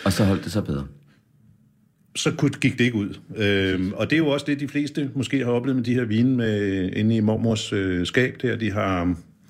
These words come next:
Speaker 2: de har, har, øh, ligesom fundet noget sherry der, da de var tolv år gamle, som de lige skulle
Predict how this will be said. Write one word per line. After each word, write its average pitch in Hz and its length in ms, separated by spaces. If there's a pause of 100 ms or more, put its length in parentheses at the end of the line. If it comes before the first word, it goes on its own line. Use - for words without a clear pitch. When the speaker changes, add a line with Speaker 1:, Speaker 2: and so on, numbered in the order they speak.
(440)
Speaker 2:
de 98 120
har, 87 400
har, 87 380
øh, 87 120 (480)
ligesom 98 260
fundet 113 420 (160)
noget 95 180
sherry 104 340
der, 107 180
da 95 80
de 95 140
var 92 80
tolv 107 240
år 101 100
gamle, 104 360
som 104 160
de 95 120
lige 104 140
skulle 104 220